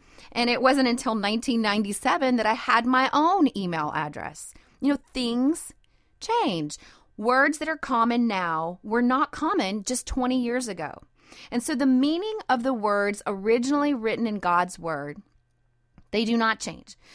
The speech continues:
But the common word used in a translation will change. And that's a really long rant kind of leading up to this idea.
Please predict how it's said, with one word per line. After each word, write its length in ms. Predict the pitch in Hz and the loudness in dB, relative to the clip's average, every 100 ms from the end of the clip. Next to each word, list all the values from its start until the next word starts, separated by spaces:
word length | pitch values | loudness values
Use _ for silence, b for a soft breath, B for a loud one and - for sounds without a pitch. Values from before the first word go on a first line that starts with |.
| B B | B B
But 160 | 220 196 | -2 0
the 100 | 233 | -2
common 540 | - 254 269 302 262 | 0 2 4 4 4
word 260 | 240 233 214 | 6 4 2
used 460 | 202 233 240 233 214 | -2 0 0 0 -4
in 120 | 208 | -2
a 80 | 196 | -4
translation 1040 | - 208 185 208 240 285 165 147 147 170 _ _ _ - | -6 -6 -6 -2 -2 -2 -4 -4 -6 -10 _ _ _ -10
will 160 | 185 180 | -8 -6
change. 540 | 214 160 - 143 - b b b b | -8 -8 -10 -18 -20 b b b b
And 100 | 226 | 0
that's 220 | - 311 | 2 2
a 80 | 330 | 2
really 340 | 240 277 302 294 | 2 2 2 4
long 500 | 262 247 226 202 - | 4 4 2 -2 -10
rant 520 | 190 220 214 175 - - | -4 0 2 0 -2 -2
kind 220 | 240 202 | 0 0
of 100 | 185 | -2
leading 260 | 220 226 | -2 0
up 140 | 214 - | 0 -2
to 140 | 220 | -6
this 260 | 190 190 202 | -4 -4 -2
idea. 580 | 175 180 240 226 165 | -2 -2 -4 -2 -2